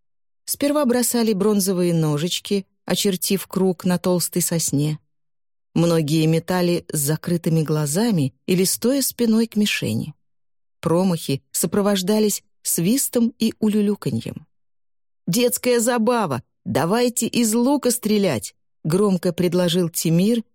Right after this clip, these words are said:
не сводя взгляда с воина, сидящего в десяти шагах от него. Тот никак не участвовал в происходящем, не глядел на веселящийся народ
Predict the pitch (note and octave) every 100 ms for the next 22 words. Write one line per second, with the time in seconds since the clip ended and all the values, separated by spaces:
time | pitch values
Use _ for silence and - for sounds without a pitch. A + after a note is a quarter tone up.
0 | _ - F#3+ G3 F#3 F#3 G3 F#3 D#3 E3
1 | G3 A#3 G3+ G3+ - F#3 G3 E3 D3+ -
2 | D3 E3 E3+ - D3+ D#3+ C#3+ D#3+ E3 -
3 | A#3+ G#3 D#3+ E3 - D#3+ D3 G#2 - _
4 | _ _ _ _ _ _ _ _ - B3+
5 | B3+ B3 B3 C4 B3 A#3 A3+ - D#3+ D3
6 | - D3 D#3+ - D#3+ D#3+ - D#3 D#3 D#3
7 | - D#3+ D#3+ _ _ _ - G#3+ G3 A3
8 | G3 A#3+ A3+ G#3 G3 F#3 F#3 - F3+ -
9 | F3+ E3+ E3 D#3+ - D3 D3 D3 A#3+ -